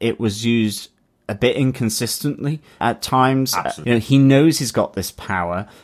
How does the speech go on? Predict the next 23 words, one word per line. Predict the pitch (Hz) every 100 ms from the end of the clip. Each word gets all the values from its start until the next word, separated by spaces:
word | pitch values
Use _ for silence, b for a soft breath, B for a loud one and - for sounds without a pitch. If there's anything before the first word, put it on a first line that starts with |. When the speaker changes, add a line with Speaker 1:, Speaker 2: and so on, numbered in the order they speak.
| -
Speaker 1:
and | 113
he's | 113 110 117
used | 127 123 123
it | -
before | 110 - 120 110
he | 120 110 101
gets | 104 - - - _ _ _
any | 101 104 101 90
further | - 104 98
teaching | 95 110 98 104 92
from | 95 90
Bakuto | 85 104 113 127 120
in | 101
terms | 98 101 98
of | 92
that | 101 92
he | 95
can | 95 87
heal, | - 107 113
start | - 101 -
to | 92
heal | - 117 127
people, | 131 131 120 - 131 120